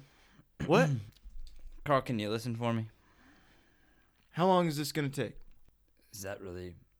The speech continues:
Speaker 2: relevant right now?
Speaker 1: Are you
Speaker 2: Am,
Speaker 1: gonna
Speaker 2: am, am
Speaker 1: start
Speaker 2: I, am,
Speaker 1: talking?
Speaker 2: am I not your boss?
Speaker 1: How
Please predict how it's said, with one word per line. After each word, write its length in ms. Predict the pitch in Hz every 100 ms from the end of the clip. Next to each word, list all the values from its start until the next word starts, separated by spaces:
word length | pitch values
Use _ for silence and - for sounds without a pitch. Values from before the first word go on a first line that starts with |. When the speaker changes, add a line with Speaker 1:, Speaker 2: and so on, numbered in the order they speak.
| _ _ _ _ _ _
Speaker 2:
relevant 460 | 107 101 104 107 107
right 200 | 110 113
now? 200 | 117 120 107 _ - - - - -
Speaker 1:
Are 100 | 127
you 280 | 131 123 120
Speaker 2:
Am, 60 | 113
Speaker 1:
gonna 120 | 120 190 120
Speaker 2:
am, 60 |
am 140 | 170 113
Speaker 1:
start 340 | 160 - 123 139
Speaker 2:
I, 20 |
am, 80 | 143
Speaker 1:
talking? 260 | 139 143 127
Speaker 2:
am 280 | 127 123
I 160 | 117 117
not 340 | 117 113 117
your 140 | 131 110
boss? 480 | 113 113 113 - - _ _ _ _ _ _ _ _ _ _ _ _ _ _ _ -
Speaker 1:
How 720 | 117 120 123 120 120 120 123